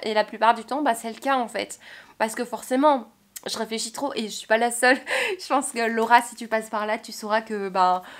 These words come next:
ben, on est pareil. Pour le coup, euh, pour ce livre, on a deviné la même chose et je pense que c'est vraiment en faisant attention à des petits détails, euh, qui, enfin, c'est chiant, quoi. Ça, ça, ça, pour le coup, c'est pas la faute de Michel Bussy, <laughs> c'est ma faute.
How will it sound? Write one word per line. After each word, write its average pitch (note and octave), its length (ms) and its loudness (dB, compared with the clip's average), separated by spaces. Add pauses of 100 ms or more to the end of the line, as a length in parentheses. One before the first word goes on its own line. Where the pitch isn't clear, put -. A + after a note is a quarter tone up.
(140)
ben, G3+ 220 0
on A#3 160 -2
est C4 100 0
pareil. G3 480 6
Pour A#3 240 -2
le G3+ 120 -2
coup, A#3 340 -8
euh, G3 140 4
pour A3+ 180 -12
ce - 140 -6
livre, A3 260 -8
on G3+ 100 -8
a F3+ 80 -4
deviné G#3 280 -8
la G#3+ 100 4
même G3 120 -4
chose B3 240 -10
et G3 60 -10
je F#3 80 -14
pense A#3 200 -6
que A3+ 80 -12
c'est F#3+ 120 -8
vraiment G3 320 -4 (220)
en F#3+ 80 -4
faisant G#3 300 -4
attention G#3 460 -4
à G3+ 80 -2
des F#3+ 120 -8
petits G3 180 -14
détails, A3+ 400 0 (540)
euh, G3 340 4
qui, - 180 -8
enfin, G#3+ 160 -6
c'est G3 120 -8
chiant, F#3 260 -6
quoi. F3+ 220 -10
Ça, - 180 -6
ça, C4 160 0
ça, B3+ 140 0
pour A#3 140 -4
le G#3+ 100 0
coup, C4+ 100 -6
c'est B3+ 140 -6
pas G#3 120 -6
la F#3+ 140 -2
faute G3+ 180 -16
de G#3 100 -6 (120)
Michel A3+ 260 -10
Bussy, D4+ 260 -6
<laughs> - 40 -18
c'est G4+ 280 2
ma F#4 140 2
faute. G#4 300 -4